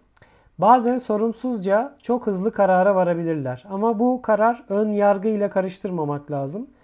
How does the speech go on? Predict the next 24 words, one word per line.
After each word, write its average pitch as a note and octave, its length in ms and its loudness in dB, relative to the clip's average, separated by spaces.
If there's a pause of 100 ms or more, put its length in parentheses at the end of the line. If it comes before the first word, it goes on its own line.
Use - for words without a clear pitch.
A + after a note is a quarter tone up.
(320)
Bu F#3 160 -4
bir A3 100 -2
yargılayıcı F#3+ 720 0
fonksiyon F3+ 600 -4
değil, A#3+ 300 -4 (520)
bir A#3 240 -4
karara F#3 480 4
varma. B2+ 380 -2 (440)
Sonuçta G#3+ 640 -6
dışarıdaki G#3 580 0
data G#3 320 -2
değişirse G#3 720 -4
hemen A3 340 -2
bu A#3 100 -4
kararlarından G3 800 0
vazgeçebilirler. F3+ 960 -4 (360)
Yani F3 300 -6
bir G#3 140 -6
karar G3+ 260 0
üstünde F#3+ 680 -8 (340)
yargıya F#3 480 0
varacak G3 400 2
kadar F#3 320 0
çok, - 320 -8